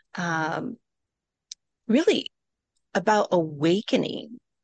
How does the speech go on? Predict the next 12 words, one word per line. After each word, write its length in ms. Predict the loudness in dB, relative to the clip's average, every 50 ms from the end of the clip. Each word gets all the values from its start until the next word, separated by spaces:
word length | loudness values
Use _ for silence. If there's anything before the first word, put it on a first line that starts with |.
| _ -18
them, 400 | -6 -4 -2 -2 -2 -2 -2 -2
because 240 | -2 -2 0 -2
it's 160 | -2 -4 -4 -2
already 400 | 0 2 4 4 4 2 2 2
within 520 | 0 0 -2 -4 -8 -6 -4 -2 -2 0 -2
us. 600 | -4 -4 -6 -6 -8 -10 -12 -14 -14 -16 -18 -20 _ _ _ _ _ _ _ _ _ _ _ _ _
And 140 | -4 -2 -2
so 260 | 0 2 4 4 4
with 260 | 4 4 2 2 0 -2
these 300 | -2 0 0 -2 -4 -6 -12 -18 -20 -20 _ _
lovely 420 | 2 4 4 4 6 6 6 6
approaches 840 | 4 4 2 0 0 2 2 0 -2 -2 -2 -2 -2 -4 -8 -12